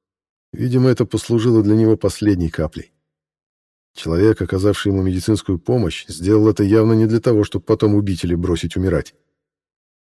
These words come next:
«Меня зовут Энрике», — еле слышно представился боевик, убирая пистолет. Чувствовалось, что, несмотря на вколотые аптечкой лекарства, говорить ему удаётся с большим трудом.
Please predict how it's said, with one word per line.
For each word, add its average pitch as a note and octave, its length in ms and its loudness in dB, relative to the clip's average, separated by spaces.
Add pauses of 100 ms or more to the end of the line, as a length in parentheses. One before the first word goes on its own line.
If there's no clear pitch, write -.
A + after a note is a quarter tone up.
(340)
«Меня E2+ 220 0
зовут G#2+ 280 0
Энрике», — G#2+ 460 2 (800)
еле D#2+ 220 -8
слышно E2 340 -6
представился D#2+ 600 -6
боевик, F2 420 -4
убирая E2 320 0
пистолет. - 500 -6 (920)
Чувствовалось, E2+ 600 -4
что, - 160 -6
несмотря F#2+ 480 0
на G2 80 0
вколотые G2+ 460 0
аптечкой G2+ 380 -2
лекарства, F2+ 480 -2
говорить F#2 400 0
ему F#2+ 120 -2
удаётся F#2 360 0
с F2 60 -2
большим E2+ 400 -2
трудом. E2+ 380 -2